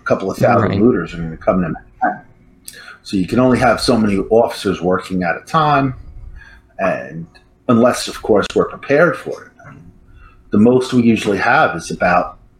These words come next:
Speaker 1: at one time working, is about two thousand, and that's usually around a couple of thousand. That's, that's on New Year's Eve.
Speaker 2: Jeez.
Speaker 1: So,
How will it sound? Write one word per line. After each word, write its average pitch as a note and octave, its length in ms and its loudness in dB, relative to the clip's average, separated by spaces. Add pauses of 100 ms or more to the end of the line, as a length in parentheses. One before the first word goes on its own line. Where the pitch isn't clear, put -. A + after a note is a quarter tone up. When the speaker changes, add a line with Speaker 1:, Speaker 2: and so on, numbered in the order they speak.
(180)
Speaker 1:
at G#2+ 220 0
one G#2+ 260 2
time B2 380 0
working, G#2 500 0
is - 140 -16
about E2+ 360 -6 (260)
two G2+ 220 0
thousand, G#2 580 0
and E2 120 -12
that's E2+ 240 -12
usually F2 300 -6
around D#2+ 380 -6 (580)
a - 40 -20
couple F#2 300 -2
of - 60 -18
thousand. G#2+ 480 2
That's, - 300 -4
that's G2+ 280 0
on F2+ 220 0
New F#2+ 80 2
Year's F2 240 -4
Eve. A2 340 -2 (640)
Speaker 2:
Jeez. - 400 -10 (640)
Speaker 1:
So, F#2 720 2